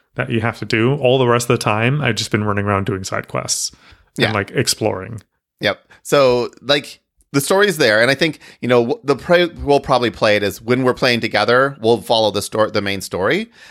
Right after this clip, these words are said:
Speaker 2: Um, but when we're not, we'll just do side quests and explore it,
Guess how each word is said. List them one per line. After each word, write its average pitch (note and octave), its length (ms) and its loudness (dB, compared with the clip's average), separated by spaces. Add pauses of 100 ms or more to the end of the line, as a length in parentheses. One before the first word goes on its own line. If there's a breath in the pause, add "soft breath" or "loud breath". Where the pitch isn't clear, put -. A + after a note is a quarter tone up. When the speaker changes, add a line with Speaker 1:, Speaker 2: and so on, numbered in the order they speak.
(180 loud breath)
Speaker 2:
Um, A2 220 2
but A#2 120 4
when A2 140 0
we're A2 100 2
not, B2 380 0
we'll G#2+ 120 -4
just G#2 180 -4
do G#2+ 100 -6
side G2 240 0
quests F#2+ 220 -4
and G2 80 -8
explore F2+ 440 -2
it, F2 160 -6